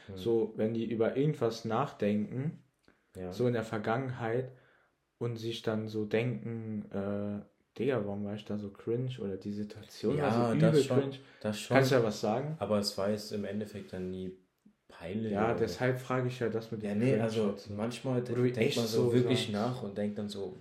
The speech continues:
Speaker 1: „Warum
Speaker 2: wo du
Speaker 1: hab
Speaker 2: so
Speaker 1: ich das grad
Speaker 2: richtig
Speaker 1: gesagt?“
Speaker 2: Gänsehaut bekommst davon. Weißt du,
Speaker 1: Ja, so,
Speaker 2: cringe war.
Speaker 1: „Warum hat man das grad gesagt?“ So, aber mir fällt da jetzt auch kein Beispiel ein.
Speaker 2: Mhm.
Speaker 1: Also kein direktes. Das war
Speaker 2: Mhm.
Speaker 1: zum Beispiel so in der Schule oder so, wenn man dann irgendwas gesagt hat,
Speaker 2: Mhm.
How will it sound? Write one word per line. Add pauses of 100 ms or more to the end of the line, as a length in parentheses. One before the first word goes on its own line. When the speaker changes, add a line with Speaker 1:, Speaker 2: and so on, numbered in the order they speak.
(120)
Speaker 1:
„Warum
Speaker 2:
wo
du
Speaker 1:
hab
Speaker 2:
so
Speaker 1:
ich
das
grad
Speaker 2:
richtig
Speaker 1:
gesagt?“
Speaker 2:
Gänsehaut
bekommst
davon. (300)
Weißt
du,
Speaker 1:
Ja,
so,
Speaker 2:
cringe
war.
Speaker 1:
„Warum
hat
man
das
grad
gesagt?“
So,
aber
mir
fällt
da
jetzt
auch
kein
Beispiel
ein. (300)
Speaker 2:
Mhm.
Speaker 1:
Also
kein
direktes. (480)
Das
war
Speaker 2:
Mhm.
Speaker 1:
zum
Beispiel
so
in
der
Schule
oder
so, (420)
wenn
man
dann
irgendwas
gesagt
hat, (100)
Speaker 2:
Mhm.